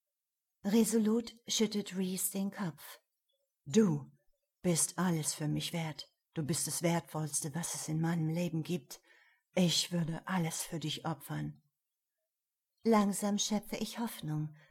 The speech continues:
dass alles wieder ins Reine kommt. "Dann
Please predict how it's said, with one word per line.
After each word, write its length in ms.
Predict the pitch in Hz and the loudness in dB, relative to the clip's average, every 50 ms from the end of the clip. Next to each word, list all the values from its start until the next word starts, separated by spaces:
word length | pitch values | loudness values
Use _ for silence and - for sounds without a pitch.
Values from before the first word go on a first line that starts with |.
| - _ _ _ _ - | -20 _ _ _ _ -2
dass 300 | 208 208 - - - - | 0 2 2 2 0 0
alles 360 | 190 190 190 190 175 - - | -2 -2 0 -2 -4 -4 -6
wieder 220 | 180 - 175 170 | -6 -4 -4 -4
ins 240 | 175 180 - - 180 | -2 -4 -6 -4 -4
Reine 300 | 180 180 175 165 160 156 | -2 -2 0 0 -2 -4
kommt. 460 | - - 165 165 170 175 - - - _ _ _ _ _ _ _ _ _ _ _ _ _ _ _ _ _ _ _ _ _ | -6 -8 -8 -8 -8 -8 -10 -14 -20 _ _ _ _ _ _ _ _ _ _ _ _ _ _ _ _ _ _ _ _ _
"Dann 440 | - 233 226 220 214 214 214 208 196 | 2 4 6 8 8 8 6 6 2